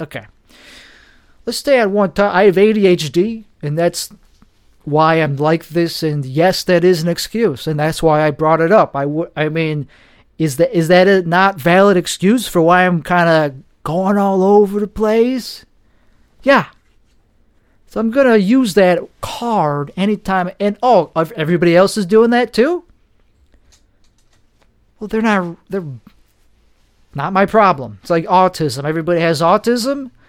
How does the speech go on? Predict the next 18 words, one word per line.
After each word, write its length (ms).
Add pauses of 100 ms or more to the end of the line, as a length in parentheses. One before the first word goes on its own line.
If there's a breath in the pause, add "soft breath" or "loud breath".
and 80
that's 240
their 240
excuse 520
for 120
why 220
they're 180
ac-, 320
awkward 640
and 240 (720)
can't 220
look 180
people 340
in 80
the, 120
like, 180 (400)
you 140
know, 240